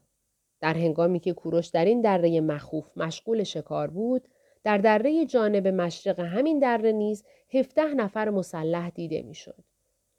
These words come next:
دو نفر از آنها که از وضع لباسشان معلوم بود به دیگران ریاست می‌کنند،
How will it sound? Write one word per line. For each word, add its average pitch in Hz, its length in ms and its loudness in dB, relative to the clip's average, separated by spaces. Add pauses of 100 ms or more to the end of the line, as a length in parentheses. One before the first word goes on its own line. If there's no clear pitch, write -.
(100)
دو 208 100 2
نفر 190 280 2
از 180 160 0
آنها 170 260 -2
که 170 120 -6
از 165 220 -2
وضع 175 280 -2
لباسشان 175 640 0
معلوم 156 600 -2
بود 151 240 -4 (260)
به 175 100 0
دیگران 175 540 2
ریاست 147 540 -4
می‌کنند، 185 640 -4